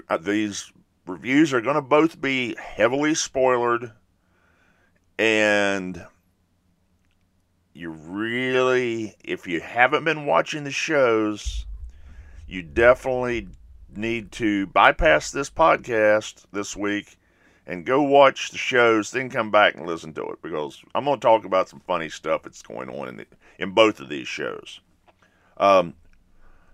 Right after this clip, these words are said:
hope everyone's been enjoying the podcast, and remember, you can listen to it on Spotify and on Google Podcast, as well as here on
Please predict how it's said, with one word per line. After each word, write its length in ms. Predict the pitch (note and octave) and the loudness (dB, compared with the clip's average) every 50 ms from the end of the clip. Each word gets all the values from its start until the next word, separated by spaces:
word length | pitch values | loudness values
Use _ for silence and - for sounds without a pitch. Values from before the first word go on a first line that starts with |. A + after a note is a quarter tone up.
| _ _ - | _ _ 0
hope 180 | - A2+ - B2+ | 0 2 4 6
everyone's 400 | C#3 D3 D#3 D3 D3+ D3 C#3 C3+ | 6 6 6 4 0 -2 -2 -2
been 140 | C#3 C3+ | -2 -2
enjoying 800 | C3 B2 A2+ G2+ G#2 C3+ C3+ C#3 C#3 C#3 C#3 C3 B2 A#2+ A#2 A2 - | -2 -2 -4 -2 0 4 4 6 6 4 2 0 -4 -6 -8 -10 -12
the 80 | - F2+ | -8 -2
podcast, 720 | - - A2 G#2+ G#2 G2 F2 A2 G#2+ A2 A#2+ B2+ - - - | 4 6 6 6 6 4 0 -2 0 2 2 0 0 -4 -6
and 160 | - A2 A#2 | -6 -6 -4
remember, 540 | B2 C3 D#3 E3+ F3+ E3+ C3+ C3 B2+ - _ _ _ _ _ _ - | -4 -2 0 0 0 2 2 2 2 0 _ _ _ _ _ _ -10
you 100 | G#2+ A#2+ | -10 -6
can 140 | A2+ A#2 A2 | -4 -2 2
listen 280 | C3 D#3 - E3 C#3+ C3 | 2 2 2 0 -4 -2
to 180 | C#3+ C#3 C#3 | 0 2 2
it 100 | C3+ - - - | 2 2 0 0
on 380 | G2+ G#2+ G#2 G2+ G2 F#2 F2+ | 0 2 2 2 0 0 -4
Spotify 1000 | E2 - - - - - B2 A#2 B2 C3 - - D3+ C#3+ D3+ D#3 D#3+ F3 E3+ C#3+ - _ - | -8 -8 -10 -4 2 6 8 10 10 8 6 2 0 0 2 2 0 0 -2 -4 -8 _ -4
and 320 | - C#3 F3 F#3 F3 D#3+ B2 | -2 0 0 0 0 0 0
on 240 | A#2+ B2+ A#2+ A#2+ A#2+ | 0 0 0 -2 -4
Google 320 | A2+ C3+ C#3 C#3 C#3+ C#3 | -4 -4 -2 -2 -2 -4
Podcast, 840 | - C#3+ C#3+ C#3 C3 A#2 - A2+ G#2 G2+ G2+ G#2+ A2+ A2+ - - _ _ _ _ _ _ - A2+ | 0 2 2 2 2 2 0 0 0 2 2 2 0 -2 -4 -16 _ _ _ _ _ _ -6 -6
as 160 | B2+ A#2+ C3 | -6 -4 -2
well 260 | C3 D3 D#3 D3 C#3 | 0 4 4 4 4
as 160 | C3+ A#2+ - | 4 0 -2
here 320 | - C3+ C3 C3 B2+ B2+ G2+ | -6 -2 2 4 4 4 4
on 480 | G#2 G#2+ G#2+ G#2+ G#2 G#2 G#2 G2+ F#2+ | 2 2 0 0 0 -2 -6 -8 -10